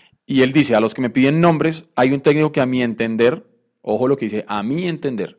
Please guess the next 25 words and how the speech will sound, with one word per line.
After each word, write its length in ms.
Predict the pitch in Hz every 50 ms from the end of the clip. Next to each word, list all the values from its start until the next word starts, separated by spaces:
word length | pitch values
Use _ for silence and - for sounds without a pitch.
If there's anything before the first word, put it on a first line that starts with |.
| _ _ -
no 80 | 104
quiere 180 | - 123 120 135
decir 140 | 117 117 -
que 80 | 123
esté 180 | 117 - 139 120
sonando, 220 | 131 127 101 95
sino 120 | 98 95 92
"a 60 | 101
mi 180 | 113 139 160
entender, 440 | 170 160 - 143 135 123 107 104 - _ _ _ _ - - - - _ _ - -
calza 300 | - 131 127 120 127 120
bien 160 | 120 120 120
en 80 | 123 147
Millos, 380 | 160 135 110 92 - - _ _
si 280 | - - - 135 127 120
es 120 | 113 -
que 100 | - 120
Gamero 320 | 113 127 123 110 101 104 104
no 180 | 110 113 113
es 100 | 113 107
la 80 | 107 113
opción 240 | 104 - - 113 104
determinada. 560 | 107 104 - 101 98 101 92 78 78 - _ _ _ _ _ _ _ _ -
Diego 340 | 123 139 139 131 123 131
Umaña", 480 | 131 131 135 120 104 92 85 80 -